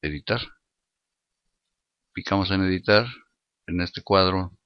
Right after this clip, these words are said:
buscamos crear nuevo estampado. Le damos un nombre, foto, lo que sea, tele-, de televisión, lo que tengan.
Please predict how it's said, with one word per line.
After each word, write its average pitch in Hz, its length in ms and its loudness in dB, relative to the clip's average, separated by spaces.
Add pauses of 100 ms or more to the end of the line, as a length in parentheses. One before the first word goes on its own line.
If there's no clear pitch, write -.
(1080)
buscamos - 920 -2 (540)
crear 87 280 2
nuevo 92 540 0 (420)
estampado. 98 640 -2 (1600)
Le - 80 -8
damos 85 200 -6
un 95 140 -2
nombre, 107 420 0 (1600)
foto, 85 360 -4 (140)
lo 50 160 -12
que - 160 -20
sea, 107 340 -8 (580)
tele-, 64 340 -12 (720)
de 76 100 -10
televisión, 76 880 -6
lo 65 80 -16
que - 80 -12
tengan. 110 400 -6